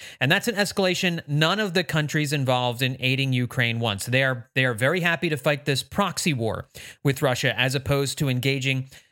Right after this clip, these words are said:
United States fighter jets, s-, troops, Marines, whatever it is that might be needed to help Ukraine beat back this Russian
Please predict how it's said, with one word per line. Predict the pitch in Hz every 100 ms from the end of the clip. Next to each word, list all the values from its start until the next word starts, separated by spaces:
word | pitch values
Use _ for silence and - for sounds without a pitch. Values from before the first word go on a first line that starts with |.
| _ -
United | 135 131 135 151 151
States | - - 143 131 - _ _
fighter | - 190 165 143
jets, | 135 95 - - _ _ -
s-, | - - - -
troops, | - 220 185 - - - - _
Marines, | 160 170 175 151 90 - -
whatever | 139 156 180 202
it |
is | 196 185
that | 185 170
might | 170 165
be | 165
needed | 160 165 151 135
to | - 135
help | 139 143 139
Ukraine | 131 - 143 135 127 - - 135
beat | 139 147 135
back | 139 135 -
this | 139 123 -
Russian | 135 127 135